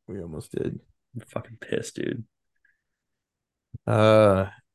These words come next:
Speaker 1: you know what? We were asked a question.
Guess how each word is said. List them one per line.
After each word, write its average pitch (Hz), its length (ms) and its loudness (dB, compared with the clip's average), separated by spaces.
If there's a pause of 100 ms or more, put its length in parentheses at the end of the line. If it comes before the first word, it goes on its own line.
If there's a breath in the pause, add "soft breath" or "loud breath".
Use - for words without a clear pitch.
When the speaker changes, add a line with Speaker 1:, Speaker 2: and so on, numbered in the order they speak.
(800)
Speaker 1:
you 147 120 4
know 180 160 8
what? 175 200 8
We 151 140 6
were 180 140 6
asked 147 280 2
a 139 40 2
question. 101 720 -4